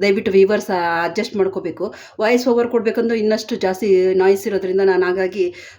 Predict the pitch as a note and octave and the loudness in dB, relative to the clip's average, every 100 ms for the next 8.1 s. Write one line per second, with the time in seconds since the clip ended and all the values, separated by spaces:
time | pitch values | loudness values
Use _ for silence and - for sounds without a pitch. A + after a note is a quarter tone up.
0 | G#3+ G3+ G#3+ G#3+ G#3 G3 G3+ G3 F3+ F3 | -4 0 0 0 0 0 2 2 0 -4
1 | - G3+ G3+ F#3+ F#3 F3+ A3+ - G3 F#3+ | -4 -4 -2 -4 -2 -4 -4 -6 -2 0
2 | F#3+ G#3+ G#3+ A3 A#3 A#3+ A3 G3+ G3+ F#3+ | 2 2 2 2 0 0 0 0 0 -2
3 | G#3 G3+ G3 G#3 G#3+ G3+ A3+ G3 G3 G3 | 0 2 2 2 -2 -2 0 2 2 2
4 | G#3 A#3 G3 G3 G3+ G3 G3 F#3+ F#3 E3 | 0 -2 -2 -4 -6 -2 0 2 2 0
5 | G#3 G3 G#3 F3+ F3+ F3+ G#3+ F3+ - - | -2 -4 0 2 2 2 2 0 -2 -16
6 | - G#3 F#3+ G#3 G#3+ A3 G#3+ B3 B3 G#3 | -10 0 2 4 4 2 0 -2 -2 -2
7 | A3 G3+ - G#3 G3 F#3+ F#3+ F3+ F#3+ F#3 | 0 -2 -4 -4 0 2 0 -2 -2 0
8 | E3+ | -2